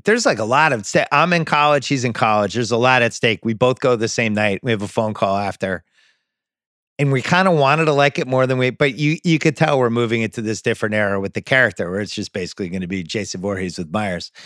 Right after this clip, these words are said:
I, I still stand by H two O, and I, I think the two thousand eighteen one is good.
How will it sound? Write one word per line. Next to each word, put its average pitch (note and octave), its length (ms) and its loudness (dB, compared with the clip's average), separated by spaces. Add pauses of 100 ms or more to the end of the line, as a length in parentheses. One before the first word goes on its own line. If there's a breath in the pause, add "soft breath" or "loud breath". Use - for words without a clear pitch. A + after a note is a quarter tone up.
(520 loud breath)
I, G3+ 200 0 (220)
I F3 80 4
still F#3+ 240 2
stand D#3+ 300 0
by D3+ 140 4
H C#3+ 220 0
two C3 200 0
O, B2+ 160 4
and A#2 120 0
I, A#2 160 2
I B2+ 120 2
think C#3+ 200 -2
the B2+ 80 2
two B2+ 200 -2
thousand A#2 340 0
eighteen A2+ 320 -2
one A2+ 160 0
is G#2+ 140 -4
good. A2 340 -2